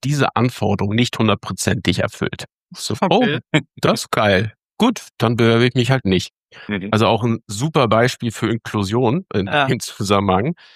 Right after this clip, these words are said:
Speaker 1: weil das fand ich, äh, fand ich, fand ich frech. Also habe ich mich nicht beworben, aber bin dann woanders untergekommen. Das war dann aber auch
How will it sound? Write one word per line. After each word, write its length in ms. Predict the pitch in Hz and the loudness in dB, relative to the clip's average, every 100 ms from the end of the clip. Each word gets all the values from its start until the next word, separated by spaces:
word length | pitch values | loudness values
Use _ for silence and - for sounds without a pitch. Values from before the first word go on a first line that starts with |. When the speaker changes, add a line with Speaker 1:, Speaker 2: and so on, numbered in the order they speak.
| _ _ _ | _ _ _
Speaker 1:
weil 440 | - 110 107 101 85 | 2 4 4 4 2
das 180 | 113 - | 0 0
fand 240 | 143 127 | 0 0
ich, 300 | 120 123 - | -2 -6 -8
äh, 320 | 117 120 123 123 | -2 2 2 2
fand 220 | 185 220 | 0 0
ich, 180 | 226 - | -4 -4
fand 160 | 208 | -4
ich 100 | 233 | -6
frech. 380 | - - - - | -4 -2 -2 0
Also 140 | 117 | 0
habe 100 | 139 | 0
ich 60 | 175 | 0
mich 180 | 180 160 | 0 2
nicht 280 | 120 127 - | 2 0 -2
beworben, 540 | 104 95 90 85 156 - - _ - | -2 0 0 0 -6 -10 -20 _ -8
aber 100 | 110 | -4
bin 100 | 117 | 0
dann 200 | 110 - | 0 2
woanders 340 | - 92 87 | 2 2 0
untergekommen. 600 | 76 - 90 - 92 90 | -2 -2 -4 -2 -2 -2
Das 160 | 95 82 | -4 0
war 120 | 95 | 2
dann 140 | 92 92 | 2 2
aber 180 | 98 | 2
auch 260 | 92 95 | 0 -2